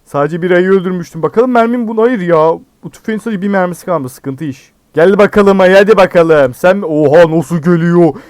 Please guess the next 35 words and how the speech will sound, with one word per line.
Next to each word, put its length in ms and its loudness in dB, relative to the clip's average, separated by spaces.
Git 220 -8
lan. 220 2
Oğlum 120 -10
çok 220 -16
pis 160 -20
geliyor 280 -2
ya. 160 4
Korkuyorum, 540 0
ayı 180 0
git. 180 0
Gelme. 320 0
Lan 160 2
alfa 320 2
kurt, 200 -4
sen 240 -2
ne? 140 -2
Sana 240 4
ne 120 2
yaptım? 300 0
Git 200 -16
lan. 200 0
Lan 160 -4
gidin. 320 -6
Bırakın 300 -2
peşimi. 440 -8
Lan 240 -4
alfa 340 -4
kurt, 160 -10
sana 200 -2
vurmak 240 -2
istemiyorum. 300 -6
Şu 120 -14
ayıya 220 -6
vurmak 300 -8
istiyorum. 320 -14